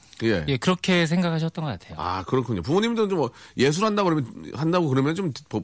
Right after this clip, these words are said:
Speaker 1: 보통 딱 걱정을 많이 하시죠. 아, 제-, 제이 대 사진과 나오셨나요?
Speaker 2: 예, 맞습니다.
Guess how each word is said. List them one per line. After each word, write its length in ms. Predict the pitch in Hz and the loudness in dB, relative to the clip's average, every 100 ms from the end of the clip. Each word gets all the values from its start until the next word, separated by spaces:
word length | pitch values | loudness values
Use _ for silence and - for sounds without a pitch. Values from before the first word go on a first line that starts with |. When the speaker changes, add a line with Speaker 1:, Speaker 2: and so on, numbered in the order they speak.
| - | -6
Speaker 1:
보통 240 | 139 180 | -2 0
딱 100 | 196 | 0
걱정을 300 | - 120 156 | -2 -2 -2
많이 200 | 175 151 | -2 -4
하시죠. 640 | 160 180 180 104 95 101 80 - - - - | -2 -4 0 2 2 0 -2 -10 -20 -20 -6
아, 560 | - 160 160 156 151 143 - | 2 2 4 2 2 -2 -6
제-, 180 | - - - | -4 -2 2
제이 300 | 170 233 233 | 2 4 4
대 540 | 233 226 220 196 160 - | 4 4 4 2 -2 -6
사진과 320 | 147 202 233 | -6 -2 0
나오셨나요? 540 | 226 170 143 135 123 151 _ _ - | 4 4 4 2 0 -4 _ _ -2
Speaker 2:
예, 100 | 127 | 0
맞습니다. 540 | 117 107 - 104 98 | 2 0 -2 -2 -2